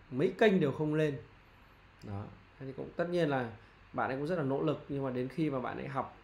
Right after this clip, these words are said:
tôi, đấy, thì có một con video đây ạ, các bạn nhìn thấy là đã lên đến bốn M, bốn triệu view, và trong thời gian cũng rất là ngắn. Đấy, mới có một tuần. Đấy, các bạn để ý là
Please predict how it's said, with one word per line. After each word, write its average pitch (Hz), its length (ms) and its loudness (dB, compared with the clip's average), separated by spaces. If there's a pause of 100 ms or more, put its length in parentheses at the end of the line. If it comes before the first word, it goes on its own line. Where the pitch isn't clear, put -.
(120)
tôi, 151 320 6 (680)
đấy, 110 120 -10 (120)
thì 120 140 -6
có 117 80 0
một 143 180 0
con 131 160 0
video 131 440 0
đây 127 140 -2
ạ, - 80 -4 (200)
các 127 60 -6
bạn 120 180 -2
nhìn 110 120 -4
thấy 113 100 -2
là 117 120 -6
đã 107 80 -4
lên 123 200 -4
đến 120 140 -6
bốn 135 240 0
M, 185 40 6 (840)
bốn 127 200 -4
triệu 127 240 -2
view, 139 240 0 (500)
và 117 220 -2
trong 139 240 -4
thời 123 160 -2
gian 131 240 -2
cũng 139 160 -8
rất 170 120 -4
là 135 80 -4
ngắn. 110 340 -4 (680)
Đấy, 101 140 -12
mới 117 240 -6
có 135 60 -2
một 147 200 -4
tuần. 117 300 0 (520)
Đấy, 104 100 -12 (340)
các 131 60 -4
bạn 131 140 -2
để 107 120 0
ý 107 180 -2
là 139 160 -2